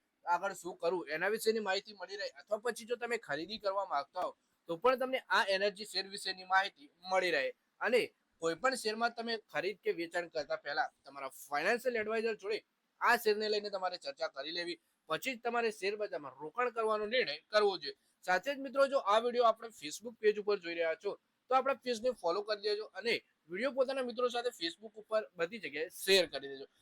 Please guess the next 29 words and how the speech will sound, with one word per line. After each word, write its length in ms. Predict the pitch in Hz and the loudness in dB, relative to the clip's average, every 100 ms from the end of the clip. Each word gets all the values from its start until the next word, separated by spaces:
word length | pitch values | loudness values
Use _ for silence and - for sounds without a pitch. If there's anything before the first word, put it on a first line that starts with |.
| _ | _
અને 180 | 208 269 | 2 2
જો 100 | 277 | 4
આ 120 | 262 | 4
વીડિયો 260 | 262 254 262 | 4 2 2
તમે 220 | 254 254 | 2 2
YouTube 340 | 226 190 226 - | 0 -2 -6 -4
ચેનલમાં 420 | 190 185 185 175 | -2 0 0 -2
જોઈ 160 | 165 151 | -4 -4
રહ્યા 180 | 156 151 | -2 -2
છો 180 | 214 170 _ _ _ | -2 -4 _ _ _
તો 60 | 269 | 2
આપણા 200 | 269 277 | 4 0
વીડિયોને 340 | 262 254 240 | 2 0 0
હાઈપ 380 | - - 220 - | 2 4 4 2
પણ 180 | 160 160 | -4 -6
કરી 280 | - 202 196 | 0 2 2
દેજો, 280 | 151 135 139 | -2 -6 -8
જેથી 260 | 143 - | -14 -16
શેર 220 | - 202 240 | 0 2 4
બજારની 300 | 262 262 262 | 4 4 2
માહિતી 320 | 247 247 233 | 2 2 -2
ગુજરાતીમાં 540 | - - 165 214 170 - _ _ _ | -16 0 0 0 -12 -16 _ _ _
ગુજરાતના 440 | 139 156 208 254 | -2 2 2 2
દરેક 280 | 262 247 247 | 4 6 6
રોકાણકાર 460 | 247 233 240 247 240 | 4 0 0 0 0
પાસે 400 | 220 214 185 156 | -4 -2 -8 -6
સરળતાથી 600 | 185 202 233 165 147 - _ - | -2 0 2 -2 -4 -12 _ 2
પહોંચી 300 | 214 196 180 | 2 2 0
શકે. 360 | 151 139 123 | 0 -2 -10